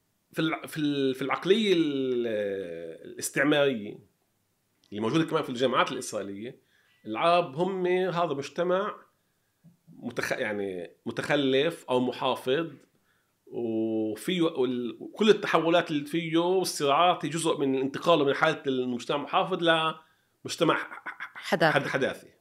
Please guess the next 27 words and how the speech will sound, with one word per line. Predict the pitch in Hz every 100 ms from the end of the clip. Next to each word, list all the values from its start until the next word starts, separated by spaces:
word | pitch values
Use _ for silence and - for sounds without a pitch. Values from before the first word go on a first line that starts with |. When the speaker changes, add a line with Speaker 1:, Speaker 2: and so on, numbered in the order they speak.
| _ _
Speaker 1:
هاي. | 165 190 - _ _ _ _ _ _ _ _ _ _ -
طبعًا | 98
هذا | 123
الشيء | 120 117
مش، |
مش، | 110 -
مش | -
مزبوط | 127 120 123 -
يعني. | - - _ _ _ _ _ _ _ _ _ 127
أو | 147
إنه | 175 180 170 165
الحداثة | - 151 175 170
هي | 160
الإسرائيلية | - - 147 135 151 156 165 180 202
وإحنا | 190 170 - 165 156 151 143 131 120 113 107 - _ _ _ _ _ _ _
متخلفين. | 117 135 139 117 98 90 76
فبصير | - 117 - 175 170
يعني | 143 131
صراع | 147 151
بين | 139 139 131 - _ _ _ _ _
كل | 208
المحاضرين. | 220 175 170 165 170 147 -
أو | 156 165
إنه | 165
مثلًا | 160 160 131
ال-، | - 143 - -
ال-، | 131 120